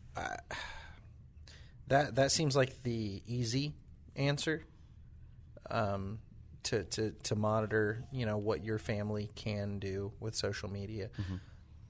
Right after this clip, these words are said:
Speaker 1: But by the end of this documentary, I, I truly feel like the only way to fix this problem is to quit social media,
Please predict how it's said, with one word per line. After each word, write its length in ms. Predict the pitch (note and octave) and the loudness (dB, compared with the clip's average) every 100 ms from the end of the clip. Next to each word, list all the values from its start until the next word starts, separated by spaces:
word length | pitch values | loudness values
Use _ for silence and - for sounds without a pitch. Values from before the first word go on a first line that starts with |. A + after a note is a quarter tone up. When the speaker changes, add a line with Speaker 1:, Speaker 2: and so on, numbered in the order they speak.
| - - | -10 0
Speaker 1:
But 140 | C3 | 6
by 160 | C#3 D3+ | 8 8
the 180 | C3+ B2+ | 8 2
end 160 | C#3 | 4
of 120 | B2 | 4
this 180 | A2+ A2 | 4 2
documentary, 880 | A#2 A2 - G#2 G#2+ B2 A2 E2+ - - - - - - - - - - | 4 2 2 -2 0 0 0 -2 -8 -12 -16 -18 -16 -16 -18 -18 -6 2
I, 120 | B2 | 4
I 260 | A#2 A2+ A2+ G#2 | 4 2 0 0
truly 520 | - - C3 B2 A#2+ | -2 2 4 4 2
feel 340 | A2 A2 A2+ G#2+ | 0 2 2 4
like 440 | G2 D#2+ - - - - - - | 4 2 -4 -12 -14 -18 -16 -8
the 160 | A2+ - | -2 0
only 320 | A2 B2+ A#2+ | 2 4 4
way 180 | A2 A2 | 4 4
to 80 | G#2 | 2
fix 340 | - A2+ - | 0 0 0
this 180 | A2+ A2 | 0 0
problem 540 | - F#2+ G#2 A#2 B2 C3+ | 2 2 2 2 0 -4
is 200 | A#2+ A2 - | -4 -2 -2
to 120 | - | -4
quit 400 | - - G2+ - - - | 0 4 6 4 -8 -4
social 360 | - F#2 - | 0 0 -2
media, 360 | F2 E2+ D2+ - | -6 -8 -8 -10